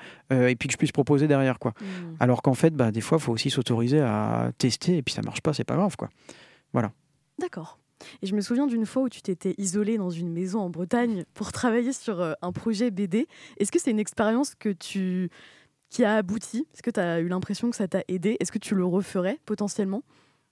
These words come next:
Speaker 1: Ouais, franchement, je pense que, euh, si c'est pas là, c'est une des meilleures expériences depuis que, que je fais de l'illustration. Euh, ouais, ouais, j'étais parti, euh, à Belle-Île-en-Mer en plein mois de février pendant quatre jours et j'étais tout seul. J'avais croisé même pas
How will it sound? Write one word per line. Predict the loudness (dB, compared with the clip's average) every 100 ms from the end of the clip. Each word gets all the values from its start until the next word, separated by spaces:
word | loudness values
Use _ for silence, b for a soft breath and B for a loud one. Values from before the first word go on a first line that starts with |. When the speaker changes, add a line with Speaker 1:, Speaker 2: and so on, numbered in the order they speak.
| 0
Speaker 1:
Ouais, | 2 2
franchement, | 2 2 4 4
je | 2
pense | 2 2 2
que, | 4
euh, | 4 4 2 0 -2 -10 b b b b _
si | -6 -2
c'est | 2 4
pas | 6 6
là, | 6 6 6 6
c'est | 4 0 2
une | 4 4 6
des | 6 6
meilleures | 6 6 4 2
expériences | 2 2 4
depuis | 2 -2
que, | 0 2 2 2 0
que | -2
je | 0
fais | 2
de |
l'illustration. | 2 2 0 0 0 -2 B B B B B 0
Euh, | 4 4 4 4
ouais, | 4 4
ouais, | 4
j'étais | 4 2
parti, | 2 0 2 2
euh, | 4 4 2
à |
Belle-Île-en-Mer | 2 2 2 2 2
en | 2 0
plein | 0
mois | 2 2
de |
février | 2 0 2 2
pendant | 2 0
quatre | 2 0 2
jours | 2 2
et | 2
j'étais | 0 -2
tout | -4 -2
seul. | 2 2 4
J'avais | 2 2
croisé | 2 2 4 4
même | 4
pas | 4 4 4